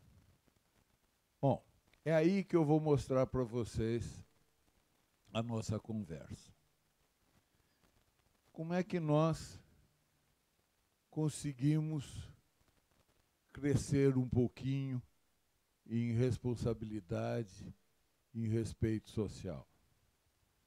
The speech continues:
Através da criação de um prêmio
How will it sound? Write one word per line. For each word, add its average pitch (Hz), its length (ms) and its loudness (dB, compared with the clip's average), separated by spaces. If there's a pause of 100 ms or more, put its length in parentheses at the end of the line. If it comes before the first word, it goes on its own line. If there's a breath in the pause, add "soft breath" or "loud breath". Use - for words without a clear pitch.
(760)
Através 120 680 0
da 123 120 2
criação 113 680 -2
de 101 100 -6
um 107 100 -4
prêmio 101 540 0